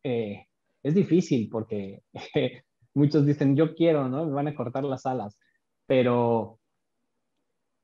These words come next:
sí estar muy conscientes de que, ah, o sea, alguien que le gusta, y hay muchas especialidades que te lo permiten, es, eso, estar,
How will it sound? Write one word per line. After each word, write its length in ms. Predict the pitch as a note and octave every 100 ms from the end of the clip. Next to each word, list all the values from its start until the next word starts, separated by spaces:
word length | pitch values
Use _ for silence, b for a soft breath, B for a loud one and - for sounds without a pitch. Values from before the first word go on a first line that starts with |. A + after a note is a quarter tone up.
| _ _
sí 440 | - - E3+ F3 F3
estar 220 | - D#3
muy 140 | E3+
conscientes 580 | E3+ C3+ B2 D3 D#3 D#3
de 120 | B2
que, 480 | - A#2+ A2+ A#2 - _
ah, 120 | D#3+
o 40 | D3
sea, 120 | -
alguien 280 | F#3+ G3 A3
que 80 | C#3
le 80 | C#3
gusta, 560 | D3+ - D#3+ D3+ - _ _ _ _ _ _ _ _ _ _
y 120 | D3+
hay 100 | C#3
muchas 200 | A#3 -
especialidades 680 | G3+ C3 C3 B2 C3+ D3+ D3+
que 80 | -
te 80 | A2+
lo 100 | A#2
permiten, 520 | A#2 D3+ F3 G#2+ F#2+ _ _ _
es, 260 | C#3 A2+ _
eso, 260 | B2+ C3 B2
estar, 440 | D3 A#2 B2+ C#3+